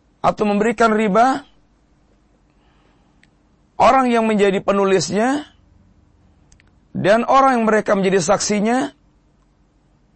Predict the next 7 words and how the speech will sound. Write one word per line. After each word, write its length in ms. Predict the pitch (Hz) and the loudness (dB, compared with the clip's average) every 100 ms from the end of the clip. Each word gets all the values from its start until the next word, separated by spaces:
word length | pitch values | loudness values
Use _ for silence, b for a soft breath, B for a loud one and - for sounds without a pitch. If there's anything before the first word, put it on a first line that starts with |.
| _ _ _ _ _ _ | _ _ _ _ _ _
La'ana 800 | 127 170 220 208 202 190 190 - - - _ | 2 4 4 2 2 2 0 -4 -14 -20 _
Rasulullah 640 | - 185 233 208 185 196 | -2 0 0 0 2 4
sallallahu 580 | 190 185 208 190 190 196 185 | 2 2 0 2 2 2 0
alaihi 140 | 180 | 0
wasallam 380 | 165 202 202 190 180 - _ _ _ _ _ _ _ _ | 0 2 0 0 -6 -12 _ _ _ _ _ _ _ _
akila 520 | - 226 226 247 226 | 2 4 2 0 0
riba, 400 | 202 196 156 139 | 0 0 0 -2